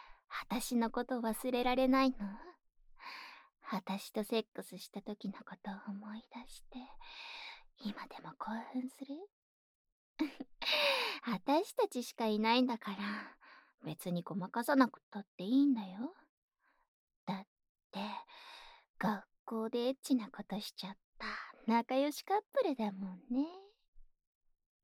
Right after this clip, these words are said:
<laughs> 聞こえないふりするなんて良くないよ。もしか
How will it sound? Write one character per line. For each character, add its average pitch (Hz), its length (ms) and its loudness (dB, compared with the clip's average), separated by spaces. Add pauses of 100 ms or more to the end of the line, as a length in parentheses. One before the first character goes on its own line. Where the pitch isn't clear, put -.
(360)
<laughs> 339 800 -6 (840)
聞 - 200 -16
こ 202 160 2
え 202 120 0
な 202 180 2
い 196 60 2
ふ 208 160 -4
り 208 120 0
す 185 160 -6
る 170 120 -6
な 165 220 -4
ん - 40 -16 (120)
て 175 380 -6
良 269 180 2
く 214 180 -2
な 247 240 2
い 220 140 0
よ。 202 300 -4 (1300)
も 156 200 0
し - 240 -12
か - 100 -12